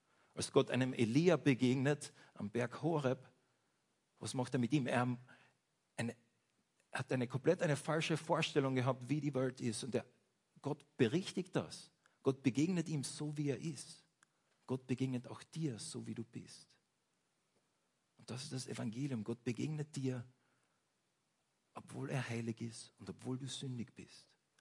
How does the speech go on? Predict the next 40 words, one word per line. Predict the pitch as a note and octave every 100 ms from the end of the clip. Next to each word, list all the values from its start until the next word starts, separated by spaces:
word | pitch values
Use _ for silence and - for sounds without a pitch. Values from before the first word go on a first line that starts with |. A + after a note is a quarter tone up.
| _ _ _ -
Und | G#2+
wenn | D3
wir | D#3
dann | D3 A#2
weiterlesen | B2+ F#3+ D#3+ A#2+ A#2+ - C#3
in | B2+
dieser | C#3 C#3+ C#3 B2 - - -
Geschichte, | A#2+ - E3 - E3
da | C#3+
flog | - C#3+ -
einer | C3 D#3+ F#3
der | D#3+ C3+
Seraphim, | - D3+ D3 - C#3+ D#3
also | C#3+ A2+
einer | C3 D3
dieser, | C#3+ C3 B2 A2+ - - -
dieser | B2+ C3+ -
Engelwesen, | D#3 G3 C#3+ A2 A2 A#2+ D#3 E3+ D#3 - - - - -
der |
flog | - - D3+ G3+ -
zum | - F#3+ F3
Jesaja | F3+ - D3+ B2 F#2 A2 C#3+ - _ - -
und | - A2
er |
hielt | - G3+ A3 -
eine | C3 A2+
glühende | C#3+ F3 G#3+ F#3+
Kohle | - D3+ D3+ D3+
in | C#3
seiner | - C3+ C3+ A#2+
Hand, | G#2 E2 - -
die | A#2+
er |
mit | B2 A#2+
der | G#2+
Zange | - B2 D3 C#3+
vom | - B2+
Altar | G#2+ - G#2+ A#2+
genommen | A2+ G#2 G#2 G#2 -
hatte. | G#2+ -